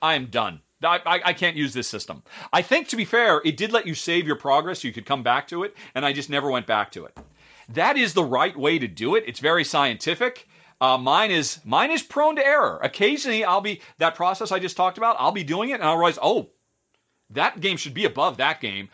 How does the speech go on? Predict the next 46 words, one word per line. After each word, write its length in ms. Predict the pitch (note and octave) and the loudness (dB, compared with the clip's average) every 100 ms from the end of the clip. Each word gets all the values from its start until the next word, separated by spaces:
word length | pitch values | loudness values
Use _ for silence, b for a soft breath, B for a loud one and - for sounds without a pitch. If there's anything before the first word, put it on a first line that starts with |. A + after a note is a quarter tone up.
| b | b
Oh, 160 | D3 F3+ | -2 0
crap, 240 | E3+ D#3 | 2 2
I 80 | C3+ | 4
gotta 180 | D#3 D#3 | 2 0
fix 220 | F#3+ F#3+ | -2 -4
some 140 | C3+ | -8
stuff." 380 | G#2+ - E2 - B B B | -8 -8 -10 -12 B B B
Um, 540 | A#2+ D#3 D3+ C#3+ C#3 C3 | 0 2 4 4 2 0
you 60 | |
know, 120 | C#3 | 0
because, 300 | C3+ C#3+ D3 | 2 2 0
because 240 | D#3+ G3 F#3+ | 0 0 0
it's, 180 | G#3 - | -4 -2
it's 160 | F3 | -4
very 320 | - D3+ G#3 | 0 2 2
pot 240 | G#3 G#3 A3 | 2 2 2
shot. 220 | B2 - B B | 0 0 B B
Th-, 200 | C3 E3+ | -2 0
this 140 | D#3+ D#3+ | 0 0
other 140 | A3 | 0
system 240 | A3+ G#3+ G3+ | 0 -6 -6
would 100 | F3 | -8
be 60 | |
better, 260 | D#3 F3 D3 | -2 0 0
but 220 | C3+ D#3 - _ _ _ - | 0 -2 -4 _ _ _ -4
I, 100 | C#3+ - | -2 -2
I 80 | |
can't, 240 | D3 D3 C#3 _ _ - | -2 -2 -4 _ _ -2
I've, 160 | B2 G#2+ G2 B - | -2 -2 -18 B -2
I've 120 | B2+ | 0
seen 180 | F#3+ G3 | 0 -2
the 40 | |
sites, 320 | F3 E3+ E3 - | 0 0 -2 -6
I 60 | |
can't 260 | - D#3 D3 | -2 -2 0
do 160 | B2+ B2 | 0 -2
it. 80 | - b b - | -2 b b 0
I, 140 | D3 | 0
I'm 120 | D#3+ | 0
just 120 | F3 | -2
gonna 100 | A3+ | -2
stick 160 | - F#3 | -2 -2
with 80 | D#3+ | 2
what 100 | E3 | 2
I've 120 | C3+ | 2
got. 240 | A#2 F#2 | 2 0